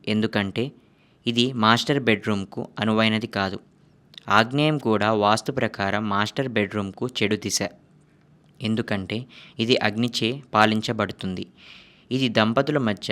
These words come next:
కలహాలు మరియు అపార్థాలు దారితీస్తుంది. పడక గదికి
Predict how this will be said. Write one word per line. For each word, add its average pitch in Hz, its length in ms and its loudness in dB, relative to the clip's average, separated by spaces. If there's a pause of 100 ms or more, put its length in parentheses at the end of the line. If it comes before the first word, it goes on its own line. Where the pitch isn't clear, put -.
(400)
కలహాలు 101 500 0 (200)
మరియు 104 320 0 (140)
అపార్థాలు 113 560 2 (100)
దారితీస్తుంది. 98 680 -6 (880)
పడక 131 240 6 (100)
గదికి 113 320 0